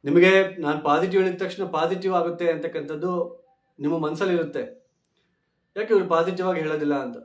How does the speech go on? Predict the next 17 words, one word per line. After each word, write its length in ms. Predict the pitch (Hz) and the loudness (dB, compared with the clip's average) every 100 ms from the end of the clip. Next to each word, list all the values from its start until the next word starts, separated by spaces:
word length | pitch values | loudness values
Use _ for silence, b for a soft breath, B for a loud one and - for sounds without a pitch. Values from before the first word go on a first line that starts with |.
| - _ _ 143 | -20 _ _ -8
ಗೋಚಾರದಲ್ಲಿ 720 | 147 196 240 240 240 233 226 | -4 0 4 4 4 2 2
ತ-, 120 | 185 | -2
ತೊಂದರೆ 360 | 185 226 247 214 | -2 2 4 4
ಇದೆ, 440 | 139 - - _ - | 0 -6 -12 _ -12
ನಾನು 160 | 160 180 | -2 0
ಏನಂತ 260 | 233 240 | 2 0
ಪಾಸಿಟಿವ್ 460 | - 202 196 190 196 | -2 -2 -2 -2 -4
ಆಗಿ 100 | 180 | -4
ಹೇಳ್ಬೇಕಾಗುತ್ತೆ? 720 | 165 160 151 139 120 - - | -2 -2 -4 -8 -10 -14 -8
ಹೆಂಗೆ 320 | 160 233 247 | -2 0 4
ಹೇಳ್ಬೇಕಾಗುತ್ತೆ? 600 | 233 233 202 185 160 147 | 4 4 2 0 -4 -6
ನೀವೇ 220 | 160 180 190 | -4 -2 -2
ಯೋಚನೆ 300 | 143 151 135 | -6 -8 -12
ಮಾಡಿ. 360 | 117 101 - _ _ _ _ _ _ _ 143 | -14 -16 -20 _ _ _ _ _ _ _ -8
ಮಿಥುನ 280 | 143 185 | -2 0
ರಾಶಿಯವರಿಗೆ 500 | 202 190 185 180 180 | 0 -2 -4 -4 -4
ಆರ್ಥಿಕ 580 | 196 127 139 170 180 175 | -4 -2 -2 -2 -4 -8